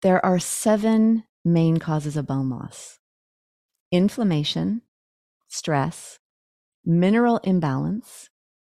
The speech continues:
hormonal imbalance, toxicity, acidity,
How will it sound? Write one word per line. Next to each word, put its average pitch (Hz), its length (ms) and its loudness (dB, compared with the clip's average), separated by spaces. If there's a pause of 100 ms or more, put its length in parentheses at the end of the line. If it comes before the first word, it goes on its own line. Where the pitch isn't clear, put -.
(440)
hormonal 190 580 2
imbalance, 143 800 -6 (760)
toxicity, 170 1000 -4 (800)
acidity, 165 840 -2